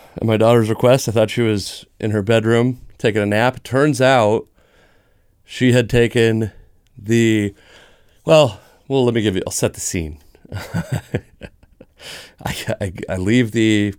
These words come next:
podcast studio doors to see what's going on. My daughter screaming out, "Dada, Dada, Dada." Can't tell. Is it at the bottom of the stairs?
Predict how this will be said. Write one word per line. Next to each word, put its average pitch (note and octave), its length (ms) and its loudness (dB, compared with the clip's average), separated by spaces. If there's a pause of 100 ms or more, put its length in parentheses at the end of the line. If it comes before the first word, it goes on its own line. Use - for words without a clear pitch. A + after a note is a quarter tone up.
podcast G2 920 -2
studio G2 480 -2
doors F2 540 -6 (640)
to G#2+ 120 -8
see A2+ 360 0
what's G2+ 320 0
going F#2 280 -4
on. E2 340 -8 (300)
My G2 120 -4
daughter G2+ 480 2 (600)
screaming C#3+ 420 2
out, G2+ 160 -2
"Dada, D#3+ 460 -8
Dada, F3 440 -4
Dada." F3+ 540 -6 (1700)
Can't C#3 240 0
tell. B2 260 2
Is G2+ 120 -2
it G#2 80 -2
at G2 60 -10
the G2+ 60 -10
bottom G2+ 260 -2
of F#2 60 -6
the F2+ 60 -8
stairs? C#3 760 -2